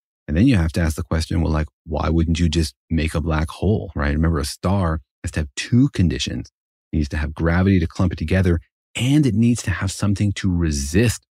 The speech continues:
falling into a black hole. The reason why our sun is not a black hole is because it's resisting that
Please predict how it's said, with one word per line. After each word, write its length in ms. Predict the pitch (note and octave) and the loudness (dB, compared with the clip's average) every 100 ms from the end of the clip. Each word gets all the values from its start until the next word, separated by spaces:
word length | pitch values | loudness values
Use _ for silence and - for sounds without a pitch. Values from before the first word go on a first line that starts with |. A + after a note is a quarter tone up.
| _ | _
falling 340 | E2+ F2 E2 | 0 2 2
into 260 | E2+ D#2 D#2 | 0 0 -4
a 60 | D#2 | -4
black 300 | D2 D2 D2 - | -4 -4 -6 -8
hole. 260 | D2 F2 - _ | -8 -8 -14 _
The 60 | D2 | 0
reason 240 | F2 F2 | 2 2
why 180 | E2 E2 | 2 2
our 200 | D#2+ F2 | 2 -2
sun 400 | - - A2+ G2+ | -2 0 4 4
is 140 | D2 | 2
not 140 | E2 D#2 | 0 0
a 40 | |
black 260 | D#2 D2+ D#2 | 0 -2 -2
hole 200 | E2+ F2+ | 0 0
is 100 | - | -2
because 280 | F2 F2 | -2 0
it's 160 | E2+ D#2+ | 0 -2
resisting 600 | E2 D#2 E2+ A#2+ - E2+ | -2 0 2 2 2 2
that 200 | D2+ D#2 | 2 -4